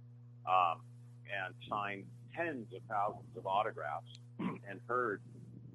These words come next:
uh, firsthand from moms and dads and kids and, uh, even little kids down to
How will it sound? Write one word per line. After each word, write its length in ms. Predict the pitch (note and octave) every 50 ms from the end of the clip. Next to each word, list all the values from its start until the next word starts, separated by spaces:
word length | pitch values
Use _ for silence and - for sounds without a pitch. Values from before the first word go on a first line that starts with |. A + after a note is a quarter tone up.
| - -
uh, 260 | - G2+ F2+ F2+ E2 - - - - -
firsthand 580 | C3 C3+ B2+ B2 - B2 B2 C3+ D3+ B2+ - - - - - - - - - - - - - - - - - - - - - - -
from 140 | - G2 F2 E2+
moms 400 | E2+ F#2 F#2+ G2+ G#2 A2+ G#2+ F#2
and 160 | F#2+ F2+ D#2+ D2
dads 420 | F2 E2+ F2+ F#2+ F#2+ G#2 G2+ F#2+ -
and 180 | E2 E2 - -
kids 420 | - - G#2 G#2 G#2 A2 A2+ - - - - - - - - - - - -
and, 360 | F2 F2+ F2 F2 F2 E2+ E2 F2+
uh, 300 | E2 D#2+ D#2 D2 C#2+ C#2+ - -
even 300 | G2+ A#2 G#2+ G#2 F#2+ F2+ - - - - F#2+ F#2
little 200 | G#2 B2+ C#3 -
kids 240 | - - A#2+ G#2+ G2 -
down 200 | - A2+ G#2 G2+ F#2+
to 80 | F#2